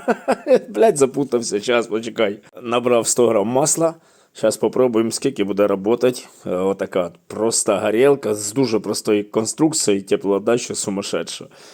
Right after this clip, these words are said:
Поїхали на вулиці, підключаємо, перевіряємо. Работать все буде від акумулятора. Давайте спробуємо. Я щось таке лушпіння від насіння трошки додам.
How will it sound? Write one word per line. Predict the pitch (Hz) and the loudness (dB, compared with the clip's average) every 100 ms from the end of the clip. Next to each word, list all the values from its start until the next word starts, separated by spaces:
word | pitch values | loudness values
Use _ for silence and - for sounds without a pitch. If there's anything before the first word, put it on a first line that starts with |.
| _ | _
Поїхали | - 101 101 - 92 | 0 2 2 0 -2
на | 98 | -2
вулиці, | 113 120 104 - | -2 -2 0 -2
підключаємо, | - 98 - 110 104 104 101 _ | -2 -8 -2 2 2 0 -10 _
перевіряємо. | - 95 98 - 87 - 98 | -6 -2 -2 -4 -10 -10 -4
Работать | 104 107 110 101 | -2 -2 -4 -4
все | - 104 | -2 -2
буде | 98 95 | -2 -2
від | 95 | -4
акумулятора. | 110 123 139 156 165 147 135 - - - - - - - - - _ _ _ _ - - - - | -4 -2 0 2 0 -2 -6 -10 -20 -20 -20 -20 -20 -20 -20 -20 _ _ _ _ -16 -12 -10 -8
Давайте | 147 165 156 | -4 -2 -2
спробуємо. | 143 - 123 113 101 101 - - - - _ _ _ | -2 0 2 2 2 0 -14 -14 -16 -18 _ _ _
Я | - 101 98 | 0 2 2
щось | - 110 - | 4 4 2
таке | 117 - 104 | -2 0 2
лушпіння | 98 127 139 - - 135 127 110 104 95 | 4 4 4 2 0 4 4 2 -2 -2
від | 101 107 | 0 0
насіння | 104 107 - 113 98 95 | 0 -2 0 0 0 -2
трошки | 98 101 - 104 | -2 -2 -2 -4
додам. | 107 117 165 156 | -2 2 0 0